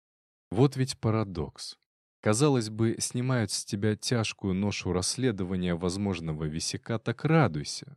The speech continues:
А нет. Лицо следователя — сама холодность и неприступность. Ясно. Обижен. Саша и сам был таков.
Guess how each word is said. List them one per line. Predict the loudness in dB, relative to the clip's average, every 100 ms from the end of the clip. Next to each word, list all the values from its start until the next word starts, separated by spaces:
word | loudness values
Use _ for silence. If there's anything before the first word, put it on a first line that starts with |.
| _
А | -6
нет. | -6 -6 -6 -8 -10 _ _ -20 -20 -12 -2
Лицо | 0 2 0 0
следователя — | 2 2 2 0 0 -2 0 -2 -6
сама | -4 -2 0 -2
холодность | -2 -2 0 0 0 -6 -8 -10
и | -8
неприступность. | -6 -6 -4 -6 -6 -10 -8 -12 -12 -14 _ _ _ _ _ _ -6
Ясно. | -2 -2 -4 -12 -18 -20 _ _ _ _ -10
Обижен. | -6 -4 -2 -2 -4 -10 -18 _ _ _ _ _ _ -12
Саша | -2 0 2 0
и |
сам | 0 0 0 -2
был | -6 -10
таков. | -12 -12 -14 -14 -18